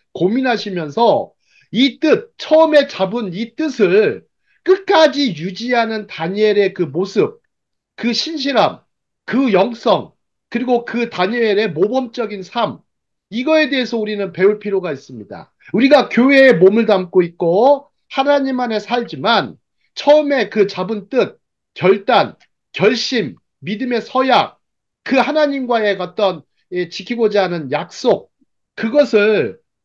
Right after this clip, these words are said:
끝까지 일생 동안 지켜나가는 거, 그거 굉장히 중요하거든요. 그것을 신앙생활이라고 하죠, 우리는. 하지만 신앙생활이라기보다는 다니엘은 생활신앙인이에요.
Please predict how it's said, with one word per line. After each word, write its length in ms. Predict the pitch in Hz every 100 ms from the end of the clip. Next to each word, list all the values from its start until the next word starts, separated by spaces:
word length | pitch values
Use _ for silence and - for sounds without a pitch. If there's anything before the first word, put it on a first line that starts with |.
| _ _
끝까지 760 | - 349 - 311 269 180 117 87 _ _ -
일생 480 | 170 262 - 285 240
동안 280 | 262 233 208
지켜나가는 760 | - 202 240 226 202 190 165 131
거, 440 | 123 139 226 - _ _
그거 280 | - 269 285
굉장히 480 | 226 254 254 240 226
중요하거든요. 800 | - 190 196 165 151 143 202 -
그것을 600 | 202 240 233 220 - -
신앙생활이라고 1120 | - - 302 311 285 269 247 226 190 175 156
하죠, 260 | 151 240 170
우리는. 400 | 127 147 123 90 _ _ _
하지만 720 | 254 240 262 190 156 165 95 _ _ _ _
신앙생활이라기보다는 1800 | - 294 311 302 285 277 262 240 214 208 202 180 156 139 147 - 226 151 -
다니엘은 680 | 156 185 202 170 233 127 - _ _ _
생활신앙인이에요. 1160 | - 320 339 330 302 262 208 165 123 104 73